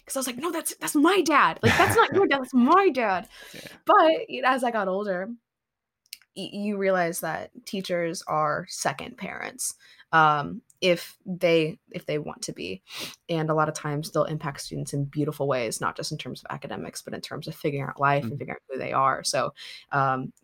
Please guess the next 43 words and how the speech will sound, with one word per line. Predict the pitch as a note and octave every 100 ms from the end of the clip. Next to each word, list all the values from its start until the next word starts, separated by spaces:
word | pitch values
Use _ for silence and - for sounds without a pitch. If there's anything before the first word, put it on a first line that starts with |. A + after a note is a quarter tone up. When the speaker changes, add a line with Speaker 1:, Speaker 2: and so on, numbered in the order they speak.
| _ -
Speaker 1:
being | E3 D3 C#3+
that | C3 C3 - -
for | C#3+
other | -
people | - C#3 C#3+ C#3+
is | -
one | D3
of | -
the |
greatest | - - - -
things | E3 E3+ -
I | D3+
think | - -
you | C#3
can | C3
ever | D3 -
be. | F#2+ F2+ - _
Speaker 2:
I | A#2 B2
agree. | A#2 A2+ B2 G#2 F#2+ -
Uh, |
you | G#2
know, | G2+ G#2
my | G2+ G2
first | - G#2 G#2 - - - -
personal | G#2 G2 G#2+ G2 F#2+ G2
training | - F#2+ F#2+ F#2+
client | F#2 F#2 F#2 F#2 -
many | A2+ F#2+ F#2
years | F#2 F#2 G2+ G2
ago | F#2+ F2 F2 F2 A2 _
was | G2 F2+ F2+ F2 F2 - -
this, | F#2+ F2 - - -
you |
know, | F#2
his | F2+ F2+
mom | F2 F2
hired | F#2 F2 F2
me. | F2+
He | F2+
was | F2 - -
this | F2+
fourteen-year-old | - F#2+ F2 - F#2+ F#2 G2 G#2
kid. | - F#2 F2 G#2